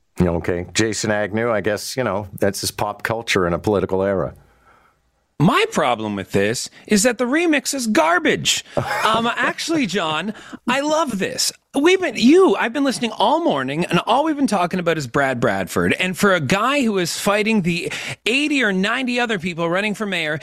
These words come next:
Speaker 2: his name is sticking out this morning. So kudos to him for running with this, but whoever produced this, come on, do better.
Speaker 1: I don't know. It sounds a bit like the New Age invasion of nineteen eighty-one, but, uh, Karima Saad,
Speaker 2: Well,
Speaker 1: your
Speaker 2: that's
Speaker 1: thoughts?
Speaker 2: the problem right there,
Speaker 1: No,
Speaker 2: John.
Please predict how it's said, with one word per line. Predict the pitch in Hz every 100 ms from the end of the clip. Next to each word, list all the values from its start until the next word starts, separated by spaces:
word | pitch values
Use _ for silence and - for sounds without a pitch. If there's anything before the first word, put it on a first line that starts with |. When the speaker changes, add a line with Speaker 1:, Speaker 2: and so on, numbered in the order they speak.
| -
Speaker 2:
his | - 285 277
name | 240 247 233
is | 214
sticking | - 214 - 190
out | 170 160 147
this | 135 -
morning. | 120 92 90
So | 104 196 202
kudos | - 269 269 262 -
to | 220
him | 202
for | 185 147
running | 110 139 233 262
with | 269
this, | 269 277 -
but | 202 202 - - - -
whoever | - 330 311 302
produced | - 269 294 285 -
this, | 320 -
come | - 185
on, | 90 78 76 - -
do | 330
better. | 269 87 - - - -
Speaker 1:
I | 302 359
don't | 330
know. | - 113
It | 185
sounds | - 131 110
a |
bit | 101 104
like | 98 85
the | 85
New | 87 82
Age | 80 73
invasion | 80 80 80 78 80
of | 76
nineteen | 78 76 87
eighty-one, | 80 76 76 73 101
but, | 104 85 -
uh, | 92
Karima | 90 110 104 101
Saad, | 107 107 214
Speaker 2:
Well, | 370
Speaker 1:
your | 415
Speaker 2:
that's | - -
Speaker 1:
thoughts? | 320
Speaker 2:
the | 339
problem | 339 359 370
right | 381
there, | 453 453 415
Speaker 1:
No, | 262
Speaker 2:
John. | 202 214